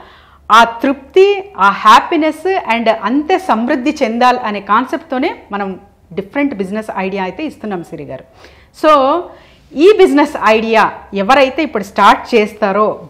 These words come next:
వీళ్ళకైతే కాసుల వర్షం కురుస్తుంది ఖచ్చితంగా. ఎందుకంటే షాపింగ్ మాల్స్ సిటీలో చూ-, చూడండి మీరు, just హైదరాబాద్లోనే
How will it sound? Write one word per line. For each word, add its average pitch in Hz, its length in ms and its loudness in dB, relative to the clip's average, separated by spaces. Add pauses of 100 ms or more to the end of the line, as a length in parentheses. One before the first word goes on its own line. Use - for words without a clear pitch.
వీళ్ళకైతే 277 840 -2 (220)
కాసుల 240 560 2 (140)
వర్షం 196 420 -4
కురుస్తుంది 214 720 -6 (260)
ఖచ్చితంగా. 190 560 -8 (960)
ఎందుకంటే 202 680 -4 (100)
షాపింగ్ 202 460 -2
మాల్స్ - 280 -12 (540)
సిటీలో 285 420 0
చూ-, 226 340 -6 (240)
చూడండి 202 300 -2
మీరు, 156 200 -14
just 214 380 -4
హైదరాబాద్లోనే 202 880 -4